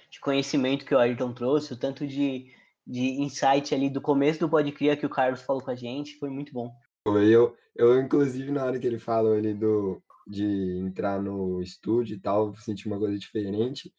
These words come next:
Speaker 2: Eu lembrei da, da nossa aula lá na U F M G. E não sei se você lembra quando a gente entrou lá em, no inicinho do dois mil e vinte, né? Quando a gente podia ir lá ainda.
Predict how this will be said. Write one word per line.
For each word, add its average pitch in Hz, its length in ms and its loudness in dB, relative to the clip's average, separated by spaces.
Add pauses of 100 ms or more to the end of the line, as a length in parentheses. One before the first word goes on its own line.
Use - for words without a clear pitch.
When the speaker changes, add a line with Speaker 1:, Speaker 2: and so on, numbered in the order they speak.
(220)
Speaker 2:
Eu 110 100 0
lembrei 113 380 6
da, 113 360 2
da 104 140 -2
nossa 107 400 0
aula 104 260 2
lá 104 160 -4
na 110 140 -4
U 120 80 -2
F 117 160 -12
M 131 220 -8
G. 107 280 -2 (640)
E 110 80 -2
não 104 100 -2
sei 104 220 -2
se - 60 -14
você 113 160 2
lembra 101 280 -2
quando 101 180 -4
a - 20 -2
gente 95 440 -4 (440)
entrou 98 360 0
lá 92 200 2
em, 92 260 -2 (240)
no 92 160 -2
inicinho 101 500 -2
do 98 560 0
dois 90 240 0
mil 95 220 -2
e 85 40 -6
vinte, 101 460 -4
né? 104 240 -2 (720)
Quando 95 120 0
a 92 40 2
gente 87 140 -4
podia 90 640 0
ir 90 100 0
lá 90 240 -2
ainda. 98 420 -2